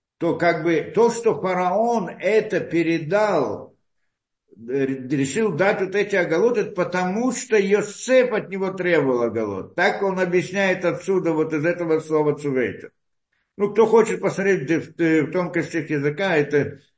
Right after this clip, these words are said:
драж немножко сложный для тех, кто не, не привык к этому способу учения.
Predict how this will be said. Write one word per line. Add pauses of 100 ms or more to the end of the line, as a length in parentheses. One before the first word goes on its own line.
(160)
драж
немножко
сложный
для
тех,
кто
не,
не
привык
к
этому
способу
учения.